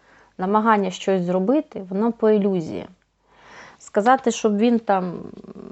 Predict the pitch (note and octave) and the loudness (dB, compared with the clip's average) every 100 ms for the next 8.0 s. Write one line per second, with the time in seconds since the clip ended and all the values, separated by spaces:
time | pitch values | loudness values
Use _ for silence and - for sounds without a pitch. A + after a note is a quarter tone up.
0 | - F3+ - _ _ _ _ _ _ _ | -18 -20 -20 _ _ _ _ _ _ _
1 | _ _ _ _ _ _ - G3+ G#3 G3+ | _ _ _ _ _ _ -6 -4 -4 -8
2 | - A3+ G3+ G3 F#3+ F#3+ G3 F#3 G3 G3 | 0 2 4 2 0 -2 -4 -2 0 4
3 | A3+ B3 - E3+ F3 F3 G#3 G#3+ F#3+ F3 | 4 4 0 -8 -8 -14 -18 -14 -12 -12
4 | D#3+ _ _ _ _ _ _ _ _ _ | -14 _ _ _ _ _ _ _ _ _
5 | _ _ _ _ _ _ F#3+ F#3+ F3+ E3 | _ _ _ _ _ _ -10 -6 -6 -8
6 | - _ _ _ _ _ _ _ - G#3 | -16 _ _ _ _ _ _ _ -8 -4
7 | G#3+ F#3 F#3+ A3 A#3+ G#3 D#3 D#3 D#3 F3+ | -2 -2 0 2 4 2 0 -4 -8 -14